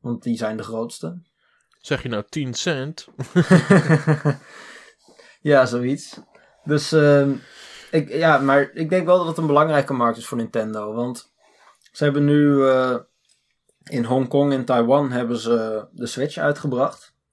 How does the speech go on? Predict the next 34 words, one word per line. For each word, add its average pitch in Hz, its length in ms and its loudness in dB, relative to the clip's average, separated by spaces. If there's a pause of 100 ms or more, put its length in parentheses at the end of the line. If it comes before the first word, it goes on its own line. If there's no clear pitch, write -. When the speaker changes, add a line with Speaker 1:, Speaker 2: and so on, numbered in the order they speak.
(420)
Speaker 2:
Ja. 139 280 0
Speaker 1:
En 131 300 -4
in 143 180 0
de 139 80 0
praktijk 139 480 0
wordt 139 200 -6
er 120 420 -4
heel 151 340 -4
veel 139 340 -2
geïmporteerd 139 760 -6
vanuit 131 400 -4
Hongkong 123 800 -6 (360)
in 139 160 -4
de 127 80 -2
rest 123 220 -6
van, 151 220 -8
naar 127 260 -4
de 117 80 -4
rest 117 180 -4
van 156 120 -6
China. 156 420 -6 (800)
Speaker 2:
Mhm. 180 300 -2
Speaker 1:
Dus 123 220 -2
de, 123 260 -2
de 120 140 -4
Switch 135 400 -8
is 143 160 -8
op 139 120 -10
zich 135 160 -6
wel 120 600 -2
redelijk 127 500 -4
goed - 220 -8
verkrijgbaar, 135 840 -4
eh, 131 480 -4